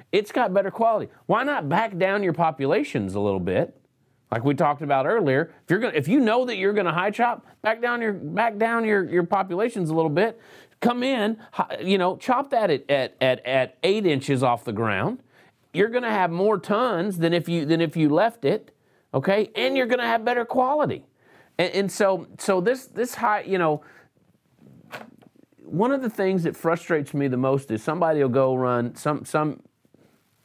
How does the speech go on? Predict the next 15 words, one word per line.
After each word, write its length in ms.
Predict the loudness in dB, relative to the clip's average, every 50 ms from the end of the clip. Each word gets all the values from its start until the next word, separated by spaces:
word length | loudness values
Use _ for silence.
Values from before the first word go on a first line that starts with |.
| _ _ _ _ _ _ _ _ _ _ _ _ _ _ -20 -20 -10 -4
industry 1300 | -2 0 2 2 0 0 -2 -4 -14 -10 -6 -2 0 2 2 4 4 4 4 4 2 2 2 2 0 -2 -4 _ _ _ _ _ _ _ _ _ _ _ _ _ _ _ _ _ _ -10
persons 720 | -4 -4 -4 -4 -4 -8 -8 -6 -6 -6 -6 -8 -12 -16 -12 -10 -10 -10 -8 -8 -10 -10 -10 -10 -14
<laughs> 520 | -14 _ _ _ -20 -20 -20 -14 -6 -2
will 100 | 0 0
go 260 | 2 2 2 2 2
in 160 | 0 0 0
and 120 | 0 0 2
they'll 180 | 2 2 2
run 200 | 2 0 -2 -2
tests 300 | 0 0 0 0 0 -2
on 200 | -4 -2 -2 -2
their, 320 | 0 0 2 0 0 -2 -2
on 220 | -2 -2 0 2 2
their 320 | 2 2 2 2 0 -2
junky 720 | -4 -6 -4 -4 -2 -2 -2 -4 -2 -2 0 0 -2 -2